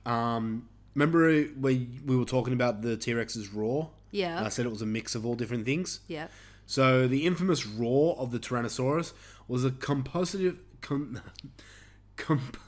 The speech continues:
Speaker 1: <laughs> it was a mix.
Speaker 2: Composition?
Speaker 1: No. Composite.
Speaker 2: Com-,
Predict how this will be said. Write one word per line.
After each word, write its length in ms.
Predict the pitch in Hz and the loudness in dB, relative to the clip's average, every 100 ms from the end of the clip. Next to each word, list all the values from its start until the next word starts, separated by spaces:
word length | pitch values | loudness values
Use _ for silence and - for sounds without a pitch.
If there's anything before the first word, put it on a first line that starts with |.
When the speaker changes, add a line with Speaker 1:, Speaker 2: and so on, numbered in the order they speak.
| - | -14
Speaker 1:
<laughs> 1000 | 131 - - - - - - - - - | -14 -16 -20 -20 -20 -20 -20 -20 -20 -4
it 40 | |
was 140 | 170 185 | 2 4
a 60 | |
mix. 520 | 185 185 131 - - - - - | 6 6 4 0 -6 -10 -20 -4
Speaker 2:
Composition? 840 | 208 196 208 190 202 214 339 381 - | -2 -2 -4 -2 -2 -2 -2 -4 -8
Speaker 1:
No. 200 | 117 95 87 - - - - - - - - - - | -12 -10 -12 -18 -20 -20 -20 -20 -20 -20 -20 -20 -6
Composite. 560 | - 143 131 - 76 - - - - - - | -4 -2 -2 -2 -4 -8 -18 -20 -20 -20 -18
Speaker 2:
Com-, 180 | 160 | -16